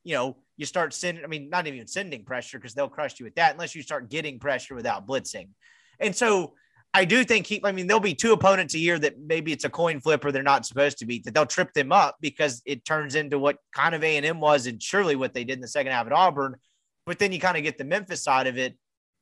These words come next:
To encapsulate this into an actual question, you watch more real Will Rogers than I did this year.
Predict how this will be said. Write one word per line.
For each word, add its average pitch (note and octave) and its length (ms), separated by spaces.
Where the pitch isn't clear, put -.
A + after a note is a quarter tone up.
To G3 260
encapsulate F#3+ 640
this F3+ 160
into D#3 160
an C#3+ 60
actual D#3 320
question, E3+ 420
you F#3+ 140
watch D3 220
more D3 200
real C3+ 300
Will D3+ 260
Rogers C3 420
than A#2+ 120
I B2+ 120
did A#2 160
this C#3 280
year. A2+ 260